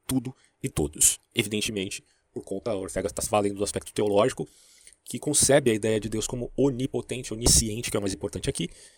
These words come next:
e onipresente. Bom, só que voltemos a Nietzsche. Nietzsche, ele não tá admitindo isso de antemão. Portanto, o seu vitalismo é irracional. Mas aí a pergunta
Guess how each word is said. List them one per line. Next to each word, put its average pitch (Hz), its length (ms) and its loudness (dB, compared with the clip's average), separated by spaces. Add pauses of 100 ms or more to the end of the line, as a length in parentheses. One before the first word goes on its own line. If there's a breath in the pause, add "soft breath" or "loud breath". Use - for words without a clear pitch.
(380 loud breath)
e 143 80 0
onipresente. 113 560 -4 (140)
Bom, 95 140 -4 (1120 loud breath)
só 214 120 4
que - 80 0
voltemos 202 340 8
a 147 80 4
Nietzsche. 98 260 0 (220)
Nietzsche, 143 300 0 (420)
ele 139 120 4
não 123 80 -2
tá 120 120 2
admitindo 113 480 0
isso - 160 0
de - 80 -2
antemão. 82 320 0 (680)
Portanto, - 320 2
o - 20 -2
seu 127 120 2
vitalismo 107 520 -4 (220)
é 104 200 2 (140)
irracional. 113 380 0
Mas 107 120 4
aí 123 60 8
a - 40 4
pergunta 143 300 0